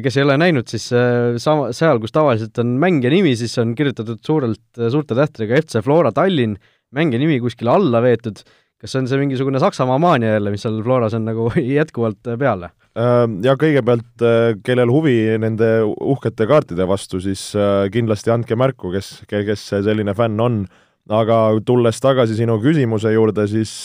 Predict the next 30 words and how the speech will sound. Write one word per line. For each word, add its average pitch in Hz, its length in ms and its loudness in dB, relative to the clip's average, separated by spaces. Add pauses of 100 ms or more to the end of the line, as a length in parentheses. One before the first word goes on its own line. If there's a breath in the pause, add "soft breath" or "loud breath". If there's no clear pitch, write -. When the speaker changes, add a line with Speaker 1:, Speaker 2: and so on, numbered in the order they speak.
Speaker 2:
ähm, 107 560 0
sellest 117 280 0
natukene 104 500 -4
ka 104 140 0 (520)
seal 104 220 -4
esitlusel, 98 580 -4
äh, 98 240 -2 (120)
klubi 107 200 -2
president 101 380 -4
Pelle 117 240 2
Pohlak 98 300 -2
ka 107 120 -2
rääkis, 90 480 -2 (400 soft breath)
et, 95 400 -6
äh, 92 460 0
jah, 120 100 0
seal 104 240 -2
on 110 200 -2
seda 98 260 0 (100)
Saksamaa 101 600 -2
tausta 110 400 -2
on 98 100 -6
taga, 127 300 0 (720)
ähm, 92 1300 -4 (300)
et, 98 260 -4
et 98 240 -4
nii-öelda 95 460 0 (340)
kõigepealt 98 320 -2
selline 92 460 -4
siis, 92 160 -6